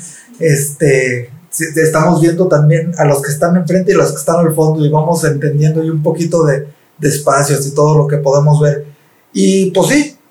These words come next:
y, y ya en una forma más formal,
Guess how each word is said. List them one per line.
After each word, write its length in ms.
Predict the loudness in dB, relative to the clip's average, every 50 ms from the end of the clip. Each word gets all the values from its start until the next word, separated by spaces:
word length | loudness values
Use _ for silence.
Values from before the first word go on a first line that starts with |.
| _
y, 300 | -2 0 0 2 0 0
y 40 | 0
ya 300 | 0 0 0 0 0 -2 -2
en 220 | -2 -2 -2 -2 -2
una 180 | 0 0 0
forma 640 | 0 0 0 2 2 2 2 0 0 -2 -6 -10 -14 -20 _ _ _ _ -2
más 260 | 0 0 0 0 0
formal, 580 | 0 2 2 4 4 4 2 2 0 -2 -6